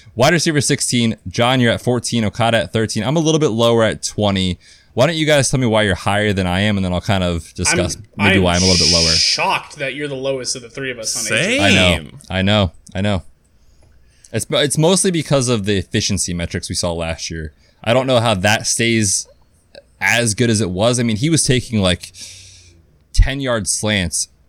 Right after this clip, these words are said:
Speaker 1: eighty yards. You, you just can't count on that in, in fantasy. Um, I do like A J Brown from a dynasty perspective way more than redraft. I will say that. So I'm still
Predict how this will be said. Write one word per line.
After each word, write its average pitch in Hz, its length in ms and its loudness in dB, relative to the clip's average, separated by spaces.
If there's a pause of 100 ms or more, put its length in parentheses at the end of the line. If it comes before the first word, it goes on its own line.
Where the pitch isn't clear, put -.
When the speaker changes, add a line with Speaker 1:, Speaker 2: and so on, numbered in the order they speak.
(180)
Speaker 1:
eighty 117 220 2
yards. 87 640 0 (460)
You, 127 180 -4 (180)
you 139 200 0
just 147 140 -2
can't 113 220 0
count 120 300 2
on 127 80 2
that 127 140 0
in, 110 140 -4
in 104 180 -2
fantasy. 131 600 0 (340)
Um, 101 580 2 (440)
I 160 140 4
do 147 300 2
like 107 340 2
A 113 160 0
J 104 140 2
Brown 101 420 0
from 95 160 -2
a 90 60 0
dynasty 98 440 0
perspective 113 560 0
way 113 280 2
more 110 240 4
than 92 140 0
redraft. 82 600 -4
I 101 80 -2
will 101 140 0
say 92 180 0
that. 82 260 -2
So 90 200 0
I'm 113 140 2
still 107 460 0